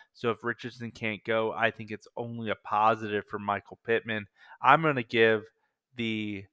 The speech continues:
advantage to Chris on this one with Diggs and Pittman. Uh,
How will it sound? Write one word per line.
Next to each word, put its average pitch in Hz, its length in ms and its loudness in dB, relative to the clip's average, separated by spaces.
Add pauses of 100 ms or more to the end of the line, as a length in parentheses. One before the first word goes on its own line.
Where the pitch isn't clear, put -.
(540)
advantage 107 920 2 (300)
to 104 520 -8 (340)
Chris - 580 -4
on 101 320 -6
this 95 280 -8
one 101 360 -6
with 104 140 -6 (180)
Diggs 104 360 0
and 101 280 -14
Pittman. 101 520 -10 (440)
Uh, 95 180 0